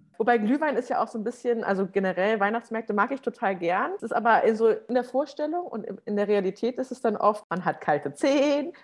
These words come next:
und der Glühwein ist nicht so gut <laughs> und ist dann halt auch schon wieder kalt und es ist eng und alles ist wahnsinnig teuer. Aber eigentlich mag ich es sehr gerne auch.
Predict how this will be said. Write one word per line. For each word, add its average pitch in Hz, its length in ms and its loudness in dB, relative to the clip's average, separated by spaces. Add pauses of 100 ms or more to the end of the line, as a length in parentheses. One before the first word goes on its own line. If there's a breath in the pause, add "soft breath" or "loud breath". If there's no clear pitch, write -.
und 214 180 2
der 165 100 6
Glühwein 196 400 4
ist - 260 -4 (120)
nicht 262 160 2
so - 120 8
gut 285 420 4 (200)
<laughs> 269 140 4
und 247 280 4 (140)
ist 214 200 2
dann 185 180 4 (120)
halt 175 160 6
auch - 100 -6
schon 190 220 2
wieder 165 160 4
kalt 269 520 4 (400 loud breath)
und 220 200 4
es - 140 0
ist - 180 -14
eng 349 440 4
und 214 120 -2
alles 214 260 -2
ist 202 180 -8
wahnsinnig 196 440 -2
teuer. 349 400 0 (220)
Aber 190 480 6
eigentlich 202 360 -2
mag 156 200 -6
ich 160 120 -12
es - 140 -14
sehr 147 120 -2
gerne 135 400 -4
auch. - 120 -6